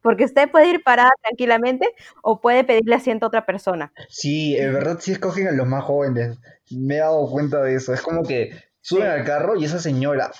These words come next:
Speaker 2: que sí puede ir parada, que, no sé, perfectamente
Speaker 1: O
Speaker 2: no.
Speaker 1: señor, bueno.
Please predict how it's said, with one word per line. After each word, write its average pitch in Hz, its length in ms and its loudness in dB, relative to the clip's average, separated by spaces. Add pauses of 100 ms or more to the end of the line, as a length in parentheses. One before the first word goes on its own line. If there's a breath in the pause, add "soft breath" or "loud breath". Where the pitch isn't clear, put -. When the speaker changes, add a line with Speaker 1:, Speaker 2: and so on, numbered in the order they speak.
(140)
Speaker 2:
que 120 80 -6
sí 156 140 -8
puede 139 240 -4
ir 110 80 -8
parada, 107 520 -2 (360)
que, 107 380 -10 (280)
no 107 160 -14
sé, 110 160 -10
perfectamente 131 800 -6
Speaker 1:
O - 40 0
Speaker 2:
no. - 40 -2
Speaker 1:
señor, 196 360 -4
bueno. 185 300 -18